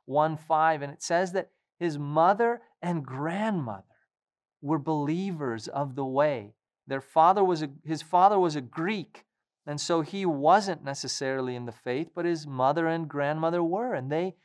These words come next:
shepherded him. They loved him. They supported him, and they yearned to see faith pass on.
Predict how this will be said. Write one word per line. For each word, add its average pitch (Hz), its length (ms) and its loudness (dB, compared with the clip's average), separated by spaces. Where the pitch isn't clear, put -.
shepherded 170 800 -6
him. 110 300 -12
They 175 160 2
loved 165 540 4
him. 135 220 -8
They 147 120 -2
supported 165 840 -2
him, 110 320 -12
and 131 100 -12
they 156 100 -6
yearned 156 560 -2
to 151 80 -10
see 151 200 -6
faith 139 540 -8
pass 127 340 -6
on. 131 340 -4